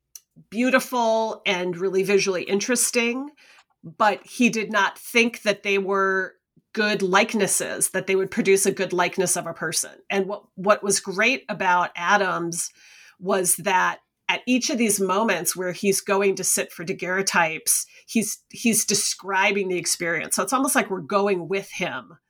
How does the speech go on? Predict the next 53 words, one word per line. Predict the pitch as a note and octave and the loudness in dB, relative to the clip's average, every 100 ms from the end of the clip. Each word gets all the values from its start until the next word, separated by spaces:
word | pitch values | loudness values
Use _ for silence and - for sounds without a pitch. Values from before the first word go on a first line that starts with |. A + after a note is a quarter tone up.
| _ - - | _ -18 -2
to | - A#3 | 2 2
the | G#3 | 2
daguerreotypist. | F#3+ F#3+ F#3 G3 F3+ D#3 - - - | 0 2 0 0 -2 -4 -4 -2 -2
And | E3+ | -2
he | F3 F3 | 2 4
says, | E3 C#3+ | 4 0
"I | D3+ E3 | -4 -2
went | G#3 G3 | -2 -2
here | D4+ D#4 A#3 | -2 2 2
and | E3 | 2
they | E3 | -2
had | E3 F3 | -2 -2
me | F#3 | -2
do | F#3+ G#3+ | -6 -6
this. | C4 A#3 F3+ - | 2 2 2 -2
And | E3 | -4
I | D#3 | 0
sat | - C#3+ C#3 | 0 2 0
in | F#3+ | 0
this | F#3+ - | 0 -2
room | G#3+ C4 A3+ F3+ | 2 2 2 0
and | E3+ E3+ | -2 -8
it | - | -4
was | F#3 | -4
like | E3+ D3 | -2 -4
a | G3 | -4
greenhouse | A3+ C4+ A#3+ G3+ E3+ D3 - | -2 0 2 2 2 0 -2
because | - C#3+ E3 | -4 -14 -10
it | E3 | -8
had | F3 E3 | -4 0
big | F#3+ F3+ | 0 0
open | F3 G3+ F#3+ | 0 0 0
windows | C4 G3+ E3 - | 2 2 2 -2
to | E3+ | -4
let | E3 E3 | -8 -6
the | G#3 | -4
sun | - C4+ G#3+ | 0 0 0
in. | F3 E3 D#3 | 0 -2 -6
And | - E3+ E3 E3 - _ - - - | -8 -8 -8 -10 -16 _ -20 -20 -6
they | D#3+ | -2
aimed | - G3 G#3 | 4 4 4
a | |
camera | G#3+ C#4 C#4+ B3+ | -2 0 0 2
at | F3+ E3+ | 0 0
me | F3 F3 | -2 -6
and | E3+ | -4
the | F3+ | -6
camera | - E3 F#3+ | -2 0 0
looked | G#3 A3 A#3 | 0 2 0
like | A#3 | 0
a | |
telescope." | - C4 B3+ B3 - F#3 E3 - | -2 0 2 0 0 -2 -4 -12
And | D#3+ | -16